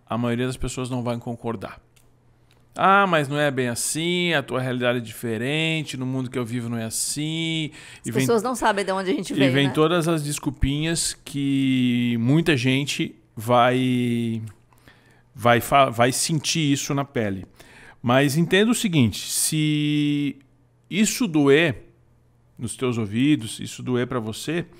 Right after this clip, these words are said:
Speaker 2: É porque é pra você.
Speaker 1: é porque realmente, provavelmente é pra você. Mas as, a maioria das pessoas não prospera financeiramente, não faz mais dinheiro, não fica mais rico financeiramente porque não quer.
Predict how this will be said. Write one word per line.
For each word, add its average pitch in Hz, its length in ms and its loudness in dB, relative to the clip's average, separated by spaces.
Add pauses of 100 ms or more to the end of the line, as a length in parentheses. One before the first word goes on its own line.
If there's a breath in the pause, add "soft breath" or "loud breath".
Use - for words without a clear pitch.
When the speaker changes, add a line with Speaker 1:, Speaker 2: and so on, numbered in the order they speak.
(160 loud breath)
Speaker 2:
É - 60 -20
porque - 180 -16
é - 20 -10
pra 196 160 -10
você. 226 340 -10
Speaker 1:
é - 20 -2
porque 151 260 -6
realmente, 156 520 -8 (200)
provavelmente 143 680 -4
é 127 40 -4
pra 127 140 -12
você. 123 420 -10 (720 loud breath)
Mas 123 640 2 (180)
as, 123 380 0
a 123 100 -2
maioria 147 400 6
das 214 140 2
pessoas 123 480 0
não 143 220 2
prospera 139 580 2
financeiramente, 117 920 -6 (720 soft breath)
não 135 280 2 (140)
faz 160 500 6
mais 135 300 0
dinheiro, 120 600 0 (300)
não 117 140 -8
fica 156 240 -6
mais 147 240 0
rico 123 340 0
financeiramente 123 760 -6
porque - 180 -10
não 143 120 -10
quer. - 260 -10